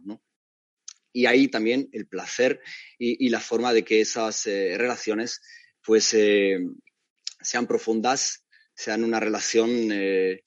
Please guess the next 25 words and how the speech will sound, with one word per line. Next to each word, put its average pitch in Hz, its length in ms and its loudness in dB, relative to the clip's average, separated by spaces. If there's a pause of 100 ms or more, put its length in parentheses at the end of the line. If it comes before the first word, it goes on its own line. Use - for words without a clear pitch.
(440)
en 104 120 -4
la 101 120 -2
que 104 360 4
realmente 123 800 2
toquemos, 113 680 0
eh, 101 340 0
nos 101 160 -8
toquemos, 101 560 -2
eh, 90 320 -2 (140)
unos 117 320 -2
a 98 80 -2
otros, 107 480 -4
unos 104 240 -6
a 95 100 -4
otras. 104 480 -8 (640)
Y, 104 1300 0
y 123 160 4
en 147 60 6
ese, 147 180 2
en 135 320 -2
esa 131 120 -4
transformación, 131 1000 -4 (400)
eh, 104 680 4 (600)
tan 135 180 0
grande, 135 540 2